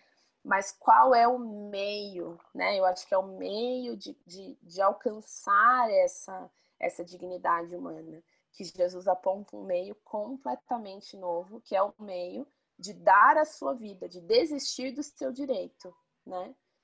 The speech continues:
Por aqueles que, é, que não teriam direito, né? Então, por isso que eu creio muito que, cara, só Jesus é capaz de pegar um homem opressor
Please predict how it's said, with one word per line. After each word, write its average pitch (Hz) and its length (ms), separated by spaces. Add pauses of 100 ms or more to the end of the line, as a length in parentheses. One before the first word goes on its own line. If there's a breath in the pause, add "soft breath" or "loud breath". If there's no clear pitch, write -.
(240)
Por 226 180
aqueles 196 600
que, 220 500 (360)
é, 180 340
que - 140
não 208 240
teriam 240 520
direito, 175 560 (220)
né? 170 280 (380)
Então, 185 720
por 208 100
isso 214 180
que - 60
eu 247 60
creio 262 360
muito 277 520
que, - 200
cara, 226 260
só 240 360
Jesus 247 380
é 247 60
capaz 214 420
de - 80
pegar 185 340
um 240 160
homem 208 560
opressor 208 840